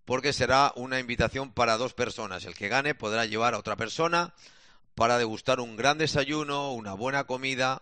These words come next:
como siempre, en un lugar emblemático en Horta Guinardó, que es Ford Cafetería La Parada, en el Mercado del Guinardó. Así que el domingo,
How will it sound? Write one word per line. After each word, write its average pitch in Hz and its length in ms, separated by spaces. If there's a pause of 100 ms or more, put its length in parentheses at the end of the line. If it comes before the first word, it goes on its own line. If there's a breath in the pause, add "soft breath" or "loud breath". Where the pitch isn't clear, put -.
como 143 240
siempre, 127 560 (440 loud breath)
en 113 200
un 139 220
lugar 123 280
emblemático 123 920 (140)
en 101 240
Horta 113 260
Guinardó, 120 460
que 120 140
es 120 100
Ford 131 260
Cafetería 113 540
La 131 120
Parada, 113 480 (360 loud breath)
en 135 180
el 147 80
Mercado 123 580
del 127 200
Guinardó. 117 320
Así 123 200
que 123 320
el 107 560
domingo, 180 680